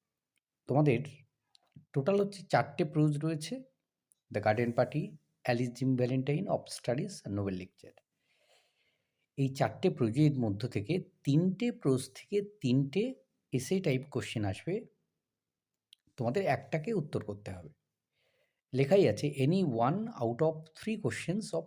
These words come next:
six marks।" তো আমরা এখানে অ্যালিস জিমি ভ্যালেন্টাইনকে বেছে, বেছে নিয়েছি এবং এই গল্পটা থেকেই আমরা ছ মার্কের প্রশ্নগুলো কিন্তু করব। তো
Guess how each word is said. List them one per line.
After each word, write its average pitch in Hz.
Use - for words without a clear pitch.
six 196
marks।" -
তো 139
আমরা 135
এখানে 165
অ্যালিস 147
জিমি 127
ভ্যালেন্টাইনকে 131
বেছে, 120
বেছে 135
নিয়েছি 139
এবং 135
এই 170
গল্পটা 123
থেকেই 156
আমরা 135
ছ -
মার্কের 104
প্রশ্নগুলো 113
কিন্তু 185
করব। -
তো 131